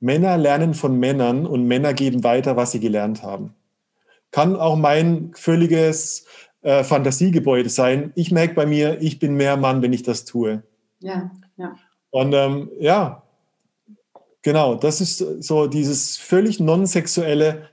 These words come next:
Speaker 1: das brau-, das brauchen Männer.
Speaker 2: Mhm.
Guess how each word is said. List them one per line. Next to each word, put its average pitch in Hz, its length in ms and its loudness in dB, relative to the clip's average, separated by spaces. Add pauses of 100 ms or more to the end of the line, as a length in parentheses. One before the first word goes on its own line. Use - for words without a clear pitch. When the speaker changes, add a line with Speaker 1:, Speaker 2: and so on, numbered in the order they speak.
Speaker 1:
das 160 220 -2
brau-, 151 340 2
das 156 240 -4
brauchen 131 720 0
Männer. 117 600 -2
Speaker 2:
Mhm. 190 300 -10